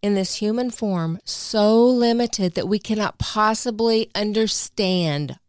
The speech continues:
all of the intricacies. I don't think we're supposed to, quite honestly. So when I'm hearing somebody else's experience,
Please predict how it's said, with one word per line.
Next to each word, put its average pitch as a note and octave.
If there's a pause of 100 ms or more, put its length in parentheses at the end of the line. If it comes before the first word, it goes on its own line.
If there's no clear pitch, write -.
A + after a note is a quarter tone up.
all F3
of E3+
the E3+
intricacies. D#3+ (360)
I -
don't F4
think D#4+
we're A#3+
supposed F3+
to, D3+
quite D#3
honestly. C#3+ (540)
So C#4+
when D4
I'm F#4+
hearing C4
somebody A3
else's G#3
experience, E3+